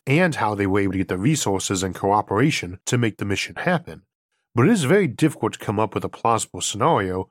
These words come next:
where some kind of calamity happens, which only interstellar colonization can help with.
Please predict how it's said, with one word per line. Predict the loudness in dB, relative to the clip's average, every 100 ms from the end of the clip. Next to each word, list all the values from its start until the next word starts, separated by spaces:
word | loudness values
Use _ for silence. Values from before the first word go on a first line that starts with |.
| -2
where | 2
some | 2 2 -2
kind | -2 -4
of | -4
calamity | -8 -2 0 0 -4
happens, | -2 0 0 -4 -16 -14 -14 -14 -2
which | 0 2 -2 _ 2
only | 4 4 2 -2
interstellar | -4 -2 0 0
colonization | 0 0 0 0 2 2 0 -6
can | -8 -2
help | 0 0 -2
with. | -8 -8